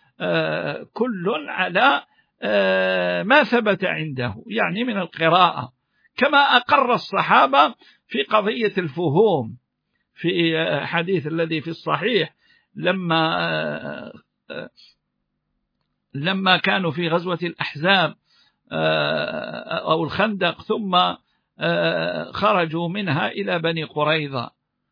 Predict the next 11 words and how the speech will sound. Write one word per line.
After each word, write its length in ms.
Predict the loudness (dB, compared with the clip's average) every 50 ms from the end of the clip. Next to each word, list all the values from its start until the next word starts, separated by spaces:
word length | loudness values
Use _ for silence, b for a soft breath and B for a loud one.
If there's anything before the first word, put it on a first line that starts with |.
| _ _ _ _
وقال 420 | -8 -8 -6 -2 2 2 4 4 2
النبي 500 | 0 0 -2 -2 -2 -2 -2 -4 -4 -4
صلى 280 | -2 -2 -2 0 0
الله 480 | -2 0 0 0 0 0 0 0 0 0
عليه 460 | 0 -2 -2 -2 -2 -2 -2 -4 -6
وعلى 460 | -6 -4 -4 -4 -4 -4 -4 -4 -4 -4
آله 520 | -4 -4 -2 -2 -2 -2 -4 -4 -4 -6
وسلم: 640 | -6 -8 -8 -6 -6 -6 -6 -4 -2 -2 -2 -2 -4 -10 b b b b b b b b
"لا 300 | -6 -2 2 4 4 4
يصلين، 1080 | 4 2 0 -2 -2 0 -2 0 -2 -2 -4 -4 -4 -2 -2 -2 -2 -2 -2 -4 -4 0 0 0 0 0 -4 -8 _ _ _ _ _ _ _ _ -6
آه، 1120 | -4 -2 0 0 0 0 0 0 -2 -2 -2 -2 -4 -4 -4 -6 -6 -8 -8 -10 -12 -12